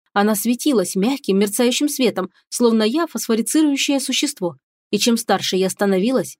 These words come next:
тем сильнее светилась в темноте. Из-за этих особенностей я носила очки и одежду, скрывавшую меня с головы до пят, независимо от погоды. Наносила на лицо тональный крем и отпустила волосы до лопаток,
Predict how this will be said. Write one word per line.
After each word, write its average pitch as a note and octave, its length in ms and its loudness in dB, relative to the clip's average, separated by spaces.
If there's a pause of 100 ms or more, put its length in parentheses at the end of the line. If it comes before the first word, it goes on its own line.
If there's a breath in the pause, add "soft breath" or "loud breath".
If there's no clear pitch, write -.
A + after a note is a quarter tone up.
тем G#3+ 220 0
сильнее A3+ 480 2
светилась A#3 480 -2
в - 80 -14
темноте. B3 500 0 (760)
Из-за A3+ 260 4
этих A#3 300 0
особенностей A#3+ 640 0
я F#3+ 220 0
носила A3+ 400 2
очки G3+ 360 0
и G#3+ 140 -2
одежду, G3 500 0
скрывавшую A3+ 600 0
меня A3 180 0
с F#3+ 80 -4
головы G#3+ 320 2
до C4 140 2
пят, - 280 -4 (240 soft breath)
независимо A3 540 2
от G#3 100 -2
погоды. F3+ 420 0 (280)
Наносила A3+ 480 2
на G#3+ 140 2
лицо G#3 280 2
тональный G3+ 440 2
крем B3 280 0
и G#3 120 0
отпустила A3+ 520 0
волосы B3 360 0
до A3+ 140 0
лопаток, A3+ 460 -2